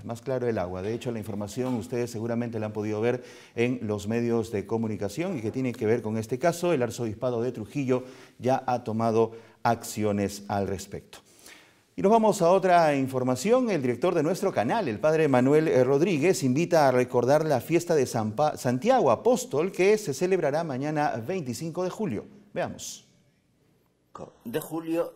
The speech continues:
Speaker 2: celebramos la fiesta de Santiago Apóstol. De él conservamos muchas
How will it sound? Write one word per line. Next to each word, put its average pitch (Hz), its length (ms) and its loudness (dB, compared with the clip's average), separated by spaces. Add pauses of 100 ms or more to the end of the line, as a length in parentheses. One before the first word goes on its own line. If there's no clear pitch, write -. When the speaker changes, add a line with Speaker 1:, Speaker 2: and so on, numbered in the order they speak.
(120)
Speaker 2:
celebramos 147 600 -4
la 127 80 -6
fiesta 147 560 -6
de 127 140 -4
Santiago 110 840 -4 (120)
Apóstol. - 680 -6 (1040)
De 120 220 0
él 170 240 -2
conservamos 143 880 -2 (880)
muchas 165 640 -4